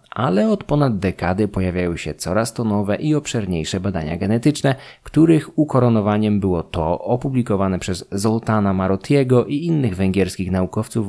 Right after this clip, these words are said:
w magazynie Current Biology w lipcu dwa tysiące dwudziestego drugiego roku.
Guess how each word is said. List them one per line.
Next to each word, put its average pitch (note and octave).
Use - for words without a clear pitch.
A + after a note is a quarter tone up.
w G2+
magazynie B2
Current B2+
Biology F#2
w G2+
lipcu B2+
dwa G#2
tysiące G#2
dwudziestego G2+
drugiego G#2
roku. F2